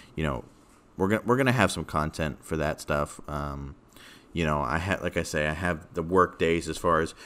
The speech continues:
which days are working on podcasts, which days are working on YouTube videos, which days are working on, you know, promotion clips, what, you know, and everything is kind of, every day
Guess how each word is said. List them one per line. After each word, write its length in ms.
which 180
days 240
are 80
working 300
on 160
podcasts, 640
which 160
days 180
are 80
working 300
on 260
YouTube 360
videos, 340
which 160
days 180
are 60
working 300
on, 220
you 100
know, 160
promotion 680
clips, 380
what, 180
you 100
know, 260
and 260
everything 400
is 100
kind 200
of, 100
every 240
day 460